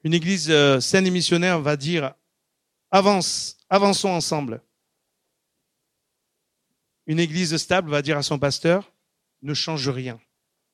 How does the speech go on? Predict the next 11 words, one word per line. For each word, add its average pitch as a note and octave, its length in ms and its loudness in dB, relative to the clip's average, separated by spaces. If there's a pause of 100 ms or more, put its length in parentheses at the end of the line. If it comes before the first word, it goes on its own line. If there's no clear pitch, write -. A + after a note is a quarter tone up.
(1300)
Une D3 120 -2
église, D#3 420 -2
euh, C3+ 320 2 (200)
en D3+ 120 -4
crise E3 300 -2
va, D3 280 2
va C#3+ 200 0
dire D3 220 -2
à C#3+ 60 0
son C#3+ 140 -6
pasteur, « C#3+ 560 -4